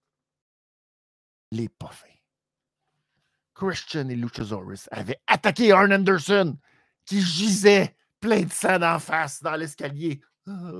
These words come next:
Fait que le Luchasaurus, c'était pas Luchasaurus, Wardlow était très fâché, il est parti à courir. On n'a jamais su s'il s'est rendu à temps pour, euh,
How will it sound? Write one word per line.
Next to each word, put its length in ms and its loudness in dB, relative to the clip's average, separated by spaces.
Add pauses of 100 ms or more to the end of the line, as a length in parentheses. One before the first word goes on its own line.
(1300)
Fait 100 4
que 80 -4
le 100 2
Luchasaurus, 640 2
c'était 320 -4
pas 120 -2
Luchasaurus, 540 -2
Wardlow 340 2
était 120 -10
très 180 -10
fâché, 300 -2
il 40 -6
est 40 -8
parti 280 -8
à 60 -4
courir. 520 0
On 60 -4
n'a 100 -4
jamais 220 -2
su 260 -8
s'il 240 -10
s'est 140 -4
rendu 400 0
à 80 0
temps 220 -4
pour, 280 -14
euh, 180 -8